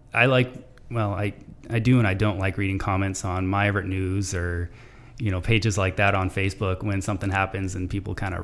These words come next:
rip Everett a new one. But in another sense, I kinda like it because then people are like, "Oh, I better stay away." So bad for business, but good for me as a resident because it, you know,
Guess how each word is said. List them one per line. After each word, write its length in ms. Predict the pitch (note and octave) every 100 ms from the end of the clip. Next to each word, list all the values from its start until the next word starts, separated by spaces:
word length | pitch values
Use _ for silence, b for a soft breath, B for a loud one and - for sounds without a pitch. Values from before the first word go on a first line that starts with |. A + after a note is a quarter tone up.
| -
rip 200 | G#2 F2+
Everett 280 | F#2+ F#2+ F#2
a 40 |
new 160 | F#2+ G#2
one. 280 | G2+ F#2+ F#2+ B B B B B - -
But 340 | G#2 F#2+ - -
in 80 | A2
another 300 | A2 A2+ A#2+
sense, 280 | C#3 C#3
I 40 | G#2
kinda 280 | - A2 A2+
like 260 | A2 B2
it 180 | D#3 -
because 280 | A2+ A2 G2+
then 100 | G2+
people 260 | A2 G#2+
are 120 | G2 F#2+
like, 200 | F2 -
"Oh, 140 | A2+
I 80 | G2
better 200 | G2 F#2+
stay 200 | - G#2
away." 440 | F2+ G2+ F#2+ E2+ - B B B B
So 260 | - G#2+ F2+
bad 320 | G2 B2 C#3+
for 80 | A2+
business, 440 | G2 G#2+ D3 D3+
but 180 | - G2
good 320 | G#2+ G#2+ G#2+
for 100 | -
me 140 | G2+ A2
as 100 | G2
a 60 | F2
resident 440 | F#2+ G#2 C3 A2+
because 280 | G#2+ G2 F2+
it, 140 | - -
you 120 | G#2
know, 100 | F#2